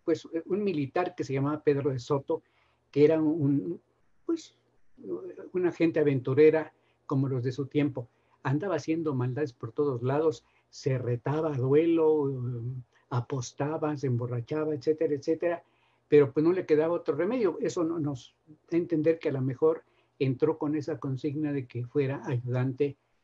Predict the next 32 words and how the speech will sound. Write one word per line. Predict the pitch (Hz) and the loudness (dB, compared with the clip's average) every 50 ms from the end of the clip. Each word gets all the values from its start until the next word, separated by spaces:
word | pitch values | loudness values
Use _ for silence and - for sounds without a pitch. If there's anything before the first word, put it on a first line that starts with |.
| _ _ | _ _
de | - 123 131 | -2 -2 -2
este | 131 127 - 131 | -2 -2 -4 -6
capitán, | - 131 120 - 123 117 - 135 135 127 | -6 -8 -6 -6 -6 -4 -2 -2 -2 -2
de | 123 131 | -2 -4
este | 123 - 135 | -4 -2 -2
militar. | 127 127 117 110 113 117 - 127 123 - _ _ _ _ _ _ _ _ _ - - 226 - - _ | 0 0 -2 -2 -6 -6 -8 -10 -10 -10 _ _ _ _ _ _ _ _ _ -20 -20 -20 -20 -10 _
No | 165 170 220 | -2 -2 -2
sabemos | 226 - 190 165 180 196 190 190 180 - | 0 0 0 0 0 -2 -2 -4 -6 -6
qué | - - 170 | -4 -2 -2
hizo | 165 180 180 - - 170 - | -2 -2 -6 -8 -8 -8 -6
para | - 143 139 139 | -4 -6 -4 -2
dejarlo, | 139 143 139 117 180 170 160 160 180 - - _ _ _ _ _ _ _ _ _ _ _ _ _ - - - _ _ - _ | -2 -4 -2 -2 -4 -4 -4 -4 -8 -10 -14 _ _ _ _ _ _ _ _ _ _ _ _ _ -20 -20 -20 _ _ -8 _
cómo | - 160 160 170 165 | 0 2 2 2 0
le | 151 135 131 | 0 0 0
hizo, | 127 160 165 127 - - 175 175 175 - _ _ 196 - - _ - 185 - _ 165 127 120 139 135 139 - _ _ _ _ - - - - _ - 170 - - | -2 -4 -6 -6 -4 -4 -4 -4 -4 -10 _ _ -20 -20 -18 _ -18 -18 -12 _ -6 -6 -4 -6 -6 -10 -16 _ _ _ _ -20 -20 -20 -20 _ -18 -18 -14 -8
e-, | - 170 156 - - | -8 -8 -8 -8 -10
eso | 135 - - 147 | -6 -4 -2 0
no | 147 165 151 | 0 0 0
queda. | - 151 117 - - _ _ _ | 0 -2 -4 -4 -10 _ _ _
Hay | - 190 190 | -6 -4 -2
muy | 190 185 196 214 202 - _ _ _ | -2 -2 -2 -4 -6 -8 _ _ _
pocos | - 285 - - _ - 165 127 | -6 -6 -6 -6 _ -4 -2 -2
datos | 135 156 165 - 156 139 131 | -2 -4 -2 -2 -2 0 0
de | 139 127 | -2 -2
la, | 120 123 123 123 - | -2 -4 -4 -6 -4
de, | 151 135 143 151 165 | -4 -2 -2 -2 0
de | 151 147 | 0 -2
esa | 151 151 156 143 | -2 -2 -6 -6
parte | - 156 143 120 - 151 | -6 -6 -6 -4 -2 -2
de | 143 135 | -2 0
su | - 143 131 | 0 0 4
vida, | 139 151 143 135 117 | 4 4 4 4 2